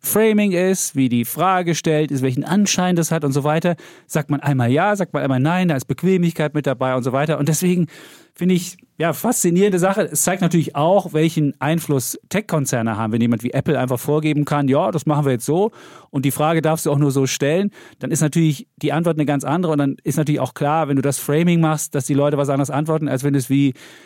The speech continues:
bei der Datenschutzgrundverordnung machst. Jede Webseite darf frei irgendwie den Leuten irgendwas auf dem Bildschirm spielen und darf noch fünf andere Fragen und darf es möglichst kompliziert machen, damit die Leute irgendwann genervt haben, machen, „Ach komm, ich nehme jetzt diese Cookies und fertig.“ Aber trotzdem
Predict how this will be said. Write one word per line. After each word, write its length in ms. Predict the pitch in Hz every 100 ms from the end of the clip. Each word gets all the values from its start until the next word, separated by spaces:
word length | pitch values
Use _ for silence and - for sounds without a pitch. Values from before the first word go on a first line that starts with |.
| _
bei 140 | 123 123
der 160 | 123
Datenschutzgrundverordnung 1120 | 113 139 151 143 139 - 156 170 151 147 143 139
machst. 260 | 139 139
Jede 220 | 143 147
Webseite 400 | 139 139 147 139
darf 220 | 135 131 -
frei 340 | 113 135 151
irgendwie 320 | 143 147 139
den 140 | 135 127
Leuten 240 | 139 147
irgendwas 240 | 139 139
auf 60 | 131
dem 100 | 123
Bildschirm 400 | 147 170 175 165
spielen 480 | - - 156 160 147
und 120 | 139
darf 140 | 147
noch 140 | 147 139
fünf 200 | 156 135
andere 320 | 143 165 156
Fragen 380 | 147 139 143 143
und 100 | 131
darf 140 | 131
es 60 | -
möglichst 280 | 139 156 -
kompliziert 580 | 151 139 - 160 170 156
machen, 180 | 147
damit 160 | 147 139
die 60 | 139
Leute 240 | 139 143
irgendwann 260 | 147 156 143
genervt 380 | 135 135 147 147
haben, 100 | 147
machen, 180 | 135 131
„Ach 80 | -
komm, 420 | - - 143 127 - - - -
ich 260 | - 143 117
nehme 380 | 139 139 156 151
jetzt 120 | 139
diese 160 | 135 127
Cookies 360 | - 160 143 131
und 100 | 123
fertig.“ 320 | 147 165 190 - - _ _ _ _ _
Aber 160 | 156 165
trotzdem 420 | 165 185 180 -